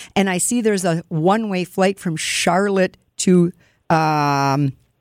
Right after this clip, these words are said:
Montego Bay, Jamaica. I'm gonna buy those as two one-way flights because it's cheaper or whatever their right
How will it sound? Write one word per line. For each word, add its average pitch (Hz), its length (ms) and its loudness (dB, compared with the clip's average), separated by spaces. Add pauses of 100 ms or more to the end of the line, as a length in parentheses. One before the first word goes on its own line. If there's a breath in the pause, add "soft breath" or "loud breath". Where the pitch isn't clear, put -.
(300)
Montego 175 680 0
Bay, 170 180 0
Jamaica. 165 640 0 (640 loud breath)
I'm 233 120 2
gonna 269 160 -2
buy 202 280 -4
those 196 200 -4
as 156 160 -2
two - 200 0
one-way 202 500 0
flights - 600 -4
because 147 360 -2
it's - 200 -8
cheaper 185 920 0
or 151 560 2
whatever 170 460 -2
their 151 140 0
right 143 220 -2